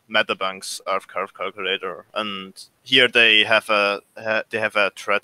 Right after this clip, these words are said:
about, um, pure angular size results. Um, they don't, they don't include it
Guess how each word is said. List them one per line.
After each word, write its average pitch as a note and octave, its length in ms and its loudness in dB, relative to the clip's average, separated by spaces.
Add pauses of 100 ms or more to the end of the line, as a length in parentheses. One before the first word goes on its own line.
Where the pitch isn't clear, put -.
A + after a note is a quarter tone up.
about, F#2 520 -2 (500)
um, D2 260 -12 (160)
pure A2 380 0
angular G2+ 240 0 (180)
size F#2+ 400 -2
results. - 640 -16 (580)
Um, F#2+ 320 -2
they A2+ 120 2
don't, G2+ 760 -2 (460)
they C3 80 2
don't B2+ 220 2
include A#2+ 520 -2
it G2+ 300 0